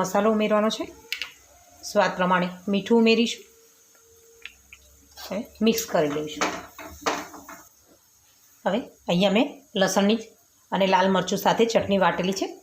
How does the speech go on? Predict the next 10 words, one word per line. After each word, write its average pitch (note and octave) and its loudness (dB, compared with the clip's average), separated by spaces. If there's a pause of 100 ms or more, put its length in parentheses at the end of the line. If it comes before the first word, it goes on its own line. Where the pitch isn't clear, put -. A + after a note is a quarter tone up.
(100)
એ G#3+ 4 (100)
ઉમેરી E3+ 0
દઈશું, E3 0
બે E3+ 0
ચમચી E3+ -2
જેવી. A3 -2 (1040)
અને G3+ -2
મિક્સ G3+ -4
કરશું. D3+ -4 (2750)
હવે F#3+ -4